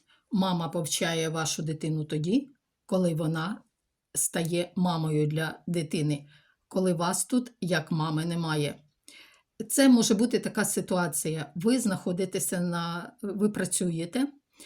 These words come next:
да, і бабуся дивиться за вашою дитиною. І ви, приходячи додому, ви забуваєте, що ви мама для цієї дитини, і продовжує бабуся тут, е, і погляньте, що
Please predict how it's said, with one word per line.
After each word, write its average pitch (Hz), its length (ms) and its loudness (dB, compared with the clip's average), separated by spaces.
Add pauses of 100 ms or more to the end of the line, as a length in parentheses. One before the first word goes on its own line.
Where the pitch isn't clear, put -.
(300)
да, 226 340 2
і 208 80 2
бабуся 190 520 2
дивиться 202 600 0 (100)
за 165 260 -4
вашою 165 380 -2
дитиною. 156 600 -4 (1160)
І 220 100 2
ви, 240 120 6
приходячи 240 640 2
додому, 247 420 8
ви 208 140 6
забуваєте, 196 720 2
що 185 220 0
ви 185 240 0
мама 185 420 2
для 165 180 0
цієї 170 480 -2
дитини, 254 600 2
і 233 220 4
продовжує 190 680 4
бабуся 220 500 2
тут, 226 280 0 (680)
е, 202 280 -2
і 202 100 0
погляньте, 196 760 2
що 208 540 4